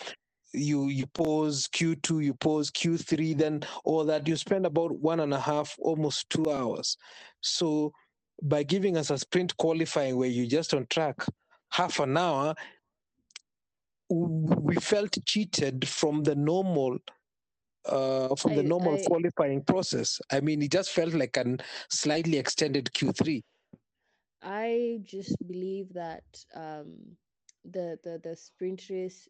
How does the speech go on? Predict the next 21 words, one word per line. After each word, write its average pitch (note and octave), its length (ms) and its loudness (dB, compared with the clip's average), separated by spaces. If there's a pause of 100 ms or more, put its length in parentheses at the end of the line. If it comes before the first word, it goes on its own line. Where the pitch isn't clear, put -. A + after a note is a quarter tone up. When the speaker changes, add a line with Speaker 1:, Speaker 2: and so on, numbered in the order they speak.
Speaker 2:
if F3+ 300 -10
they're F#3+ 120 -8
gonna, G#3+ 640 -8
if - 120 -20
they're F#3 120 -10
gonna A3 240 -4
make G3+ 180 -4
it F#3 80 -6
longer, F3+ 380 -6
then E3 240 -12
commit F3+ 340 -8
to E3 100 -8
a D3+ 60 -8
full E3 260 -10
race. - 420 -14
Make F#3 240 -10
it F#3 160 -14
a E3+ 40 -14
double E3 400 -8
race D#3 240 -14
weekend. D#3+ 460 -18